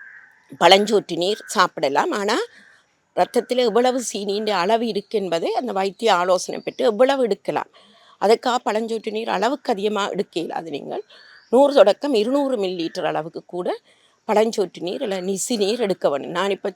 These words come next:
சொல்லப்படுறது வந்து இந்த உத்தராயண காலம், இனி சூரியன் ஆதிக்கம்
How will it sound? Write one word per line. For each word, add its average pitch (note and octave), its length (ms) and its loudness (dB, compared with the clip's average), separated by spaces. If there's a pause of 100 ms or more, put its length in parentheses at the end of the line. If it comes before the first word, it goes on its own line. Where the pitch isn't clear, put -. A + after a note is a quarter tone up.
சொல்லப்படுறது G#3+ 580 -2
வந்து G3 360 -6 (400)
இந்த A3+ 160 4
உத்தராயண A#3 680 4
காலம், E3+ 440 2
இனி G3+ 220 -2
சூரியன் A3 460 -2
ஆதிக்கம் F#3+ 600 2